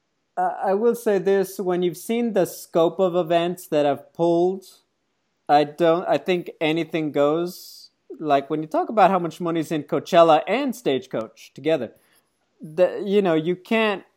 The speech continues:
understate the money that people are, you know, this is how big it is affecting, you know, people, right, and companies. I wanna say something to the logistics of it, because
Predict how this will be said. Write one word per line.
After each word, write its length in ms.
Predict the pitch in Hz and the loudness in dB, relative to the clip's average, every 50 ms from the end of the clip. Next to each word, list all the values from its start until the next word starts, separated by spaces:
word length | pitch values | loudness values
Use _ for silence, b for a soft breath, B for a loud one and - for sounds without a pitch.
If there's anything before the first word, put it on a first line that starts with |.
| _ _ | _ _
understate 1080 | - 185 180 175 165 160 160 156 156 - - - - 175 160 151 139 139 139 - - 131 | -2 0 0 0 0 -2 -2 -2 -4 -8 -14 -2 2 4 4 6 4 2 0 -6 -12 -2
the 140 | 131 156 151 | 0 0 0
money 520 | 151 156 160 165 160 156 151 143 139 139 131 | 2 0 0 0 2 2 0 0 0 0 -2
that 360 | 127 135 139 131 120 - - | 0 0 0 0 -2 -4 -6
people 360 | 170 156 139 - 139 131 131 | -6 -6 -4 -4 -2 0 2
are, 220 | 131 127 123 123 - _ _ _ _ _ _ _ - | 2 2 0 -2 -8 _ _ _ _ _ _ _ -6
you 280 | 226 202 202 208 202 | -4 -2 0 0 0
know, 100 | 190 165 | 0 0
this 240 | 156 170 240 240 - | 0 -2 -4 -4 -4
is 100 | 254 208 | -2 4
how 120 | 226 196 165 | 4 4 4
big 320 | 151 165 165 160 147 143 | 4 2 2 2 2 0
it 100 | 151 143 | -2 -4
is 160 | 147 135 127 | -4 -4 -4
affecting, 680 | 147 127 - - 139 135 - - 131 127 123 120 117 - _ _ _ _ _ _ - | -4 -4 2 2 2 2 2 -2 -6 -6 -6 -8 -12 -14 _ _ _ _ _ _ -8
you 140 | 156 143 139 | -6 -4 -2
know, 180 | 127 117 110 107 - _ | -2 -4 -4 -6 -8 _
people, 320 | - 165 127 - 131 123 123 | -8 -6 -6 -6 -4 -2 0
right, 200 | 127 131 131 131 | 2 2 0 -2
and 140 | 127 120 | -4 -8
companies. 600 | - 143 123 113 - 120 113 107 101 - - _ _ _ _ _ _ _ _ _ _ _ _ _ _ - | -8 -8 -8 -8 -8 -8 -8 -10 -12 -14 -18 _ _ _ _ _ _ _ _ _ _ _ _ _ _ 4
I 180 | 254 262 190 | 6 6 6
wanna 440 | 190 190 220 233 269 320 330 294 262 | 4 0 -2 -2 0 0 0 -2 -4
say 240 | - - - 220 202 | -4 -4 -2 -2 -2
something 500 | - - 196 185 185 190 180 180 175 - - | -2 -4 -8 -6 -4 -4 -4 -6 -8 -10 -8
to 200 | - 208 190 160 | -6 -6 -4 -4
the 240 | 156 185 180 160 160 | -4 -4 -2 -2 0
logistics 800 | 160 170 151 139 160 175 170 175 - - 160 143 - - - - _ _ - | 0 0 0 0 0 0 0 -2 -6 -6 -6 -6 -6 -12 -18 -20 _ _ 0
of 240 | 156 147 123 113 | 0 0 0 -2
it, 160 | 117 123 - _ _ _ 151 | -8 -12 -14 _ _ _ -8
because 760 | 139 143 143 143 180 156 139 135 131 127 120 - - - - | -6 -6 -4 0 0 2 2 2 0 -4 -6 -12 -16 -20 -20